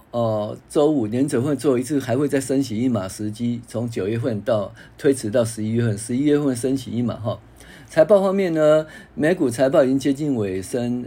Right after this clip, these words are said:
呃，有百分之四，八二四的标普，哦，五百成分股呢公布，有百分之八十，呃，优于预期。然后呢，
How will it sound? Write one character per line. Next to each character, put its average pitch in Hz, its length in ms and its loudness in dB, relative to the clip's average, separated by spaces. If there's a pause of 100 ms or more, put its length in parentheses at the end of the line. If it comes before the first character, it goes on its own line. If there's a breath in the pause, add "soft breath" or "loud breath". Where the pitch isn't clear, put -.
呃， 110 80 -6 (140)
有 110 100 -2
百 110 160 0
分 135 100 0
之 156 120 -2
四， 143 480 -2
八 143 140 8
二 139 120 2
四 139 160 -8
的 117 240 0
标 131 260 4
普， 101 460 -6 (240)
哦， 95 340 -8 (420)
五 139 120 4
百 117 180 2
成 120 220 -4
分 139 160 0
股 104 160 -8
呢 101 300 -8
公 120 200 -2
布， 117 240 -2 (220 loud breath)
有 127 80 -6
百 123 140 2
分 123 100 0
之 139 60 -2
八 135 260 2
十， 113 220 -6
呃， 107 180 -4
优 123 160 0
于 110 200 -2
预 104 40 -6
期。 - 200 -14 (800 loud breath)
然 120 160 0
后 151 180 4
呢， 123 500 2